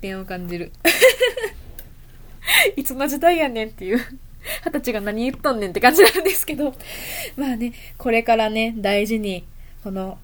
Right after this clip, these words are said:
Kindle活用していきたいなと思います。はい、まあ、もともと本読むの好きなんですけど、まあ、今まで以上にこう新しく本読むのが楽しみになりました。ということでね、まあ、多分、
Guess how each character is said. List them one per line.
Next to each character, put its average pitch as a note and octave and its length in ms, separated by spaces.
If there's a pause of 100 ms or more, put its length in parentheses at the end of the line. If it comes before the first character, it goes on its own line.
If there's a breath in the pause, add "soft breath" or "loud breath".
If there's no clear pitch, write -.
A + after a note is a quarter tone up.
Kindle F#3+ 580
活 - 340
用 F#3 220
し - 100
て F#3 220
い F3+ 80
き G3 120
た F#3 220
い F3+ 80
な F#3 260
と F3+ 260
思 F3 260
い F3 120
ま F3 300
す。 - 160 (840)
は A#3+ 180
い、 G3 60
ま F#3 180
あ、 - 20
も G3+ 160
と D4+ 100
も F4 120
と F#4+ 120
本 A#4 180
読 G3 200
む F#3+ 140
の E3+ 80
好 - 60 (100)
き - 80
な F#3 160
ん D#3 80
で F3+ 100
す - 140
け F#3 100
ど、 F3+ 200 (240 loud breath)
ま G#3+ 100
あ、 - 20
今 G#3+ 220
ま A#3 180
で B3+ 260
以 D4+ 120
上 A3+ 240
に E3 260 (100)
こ F3+ 120
う F#3 100
新 G#3 220
し - 100
く G3 120
本 G#3+ 240
読 F3+ 160
む F#3+ 100
の F3+ 100
が E3 200 (200)
楽 F#3+ 220
し G#3 160
み F#3+ 120
に E3+ 160
な D#3+ 120
り E3 100
ま F3 220
し - 80
た。 F3+ 320 (640 loud breath)
と - 100
い A3 40
う - 20
こ B3 140
と G3+ 100
で F3+ 200
ね、 F#3+ 280 (300 loud breath)
ま G#3+ 80
あ、 - 40
多 - 140
分、 G#3+ 240